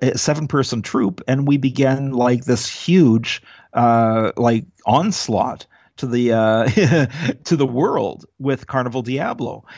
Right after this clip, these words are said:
And in ninety-two, we were doing the show, like, inside the stationary attraction. And this was the exact same time that Jim Rose started his Circus Sideshow.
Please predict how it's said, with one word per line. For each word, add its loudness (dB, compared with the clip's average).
And 0
in -2
ninety-two, 0
we 2
were 2
doing 2
the -2
show, 2
like, 0
inside -2
the -4
stationary -2
attraction. -4
And 2
this -4
was -20
the -12
exact -6
same -2
time 0
that 0
Jim 0
Rose 2
started -2
his -2
Circus -2
Sideshow. -8